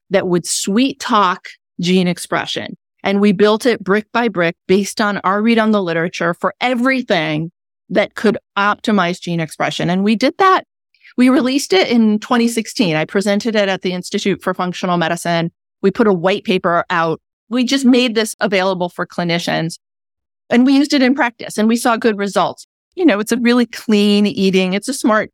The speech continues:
dietary pattern by any measure. And we have a diet lifestyle component. But our big question was, are we moving gene expression? But at that time, you couldn't send in a little, you know, cheek swab and get an epigenetic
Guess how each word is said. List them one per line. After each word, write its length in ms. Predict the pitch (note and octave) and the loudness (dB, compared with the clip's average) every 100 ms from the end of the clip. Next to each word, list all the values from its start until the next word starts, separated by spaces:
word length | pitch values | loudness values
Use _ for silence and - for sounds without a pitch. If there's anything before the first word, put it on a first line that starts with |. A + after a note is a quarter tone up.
| _ - | _ -6
dietary 480 | G3+ F#3 F3+ F3+ E3+ | -2 -2 -2 -2 -2
pattern 400 | G#3 E3 E3 F#3 | -2 -4 -4 -2
by 140 | F3 F3 | -2 0
any 180 | F3+ E3+ | 0 0
measure. 420 | D#3 D#3+ D#3+ F3 | 0 0 0 0
And 180 | D#3+ F3 | 0 0
we 60 | |
have 100 | F3 E3+ | -2 -2
a 40 | |
diet 280 | D#3 D3 D#3+ | -4 -2 -2
lifestyle 440 | D#3+ D#3 - D3+ D#3 | -4 -4 -4 -4 -2
component. 440 | D#3+ D#3 D#3 D3 | -2 0 0 0
But 140 | G3 - _ _ _ | -2 -4 _ _ _
our 120 | D4 B3+ | -2 2
big 240 | F4+ C#4+ | 2 2
question 420 | - D#4 - A3+ | 0 -2 0 2
was, 180 | F#3 F3+ | 2 0
are 100 | G#3 | 0
we 160 | A3+ A3+ | 0 2
moving 420 | G3+ G#3+ A3+ A3+ | 2 2 4 2
gene 260 | A3 B3+ - | 2 0 0
expression? 640 | - - - - - - _ _ - | -6 -12 -14 -14 -16 -18 _ _ -4
But 120 | A#3+ | 0
at 120 | G#3+ | 2
that 200 | B3+ C#4+ | 0 -2
time, 560 | - F#4 G#4 A3 F3+ F#3 | -2 -2 0 0 -2 -4
you 280 | - G3 B3 | -4 2 2
couldn't 580 | - D#4 C#4 C4+ G#3 - _ _ _ _ | 0 -2 0 0 -2 -6 _ _ _ _
send 440 | - - B3 A#3 A3+ | -12 0 0 2 2
in 160 | A#3+ | 2
a 60 | G#3 | 2
little, 320 | G#3 G#3 F#3+ _ _ | 2 0 -2 _ _
you 140 | F#3+ G3+ | -6 -4
know, 120 | E3 | -4
cheek 360 | - - D#4+ - | -4 -4 -4 -6
swab 500 | - D3+ D3 D#3+ - - | -4 0 0 -2 -6 -4
and 160 | F#3+ | -2
get 240 | G#3 F3+ - _ _ - | 0 -2 -6 _ _ -4
an 100 | G#3 | -2
epigenetic 600 | G3+ G3+ F#3+ F#3 D#3+ | -2 -4 -2 -2 -2